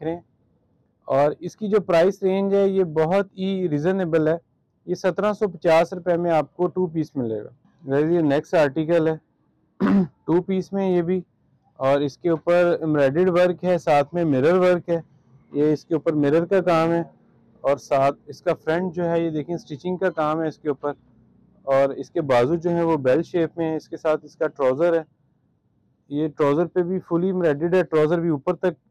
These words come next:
एम्ब्रॉयडर्ड है और ये बेल्ट वाला डिजाइन है। इसके फ्रंट पे भी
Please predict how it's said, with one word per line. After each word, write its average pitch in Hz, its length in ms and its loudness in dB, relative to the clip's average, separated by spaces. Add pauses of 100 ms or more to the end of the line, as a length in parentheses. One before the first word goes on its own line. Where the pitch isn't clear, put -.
(120)
एम्ब्रॉयडर्ड 151 520 0
है 185 100 -2 (440)
और 139 140 0
ये 160 180 2
बेल्ट 147 340 2
वाला 190 260 4 (220)
डिजाइन 151 440 0
है। 170 180 -2
इसके 175 300 -4
फ्रंट 170 540 -4
पे 196 100 0
भी 185 120 -4